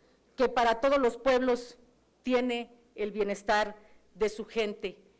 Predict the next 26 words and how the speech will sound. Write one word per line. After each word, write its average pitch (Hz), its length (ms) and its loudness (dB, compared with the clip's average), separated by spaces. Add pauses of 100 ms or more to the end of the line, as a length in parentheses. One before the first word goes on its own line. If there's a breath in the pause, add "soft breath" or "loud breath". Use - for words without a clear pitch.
(140 soft breath)
y 226 120 -10
la 214 120 2
libertad 202 460 -2
de 208 60 0
expresión 202 720 -4 (400 soft breath)
y 233 120 -2
el 226 100 4
respeto 214 640 -4 (320)
a 190 80 -4
los 190 180 0
derechos 190 400 -4
humanos. 156 440 -6 (1400 soft breath)
Como 254 180 4
es 320 120 4
de 359 80 0
todos 359 260 4
conocidos, 294 640 2 (680)
el 262 160 2
índice 330 600 0 (380 loud breath)
de 247 320 2
hiperinflación 269 1200 -4 (600)
es 226 220 0
de 247 360 0
mil 320 380 0
por 247 180 -4
ciento, 254 540 -8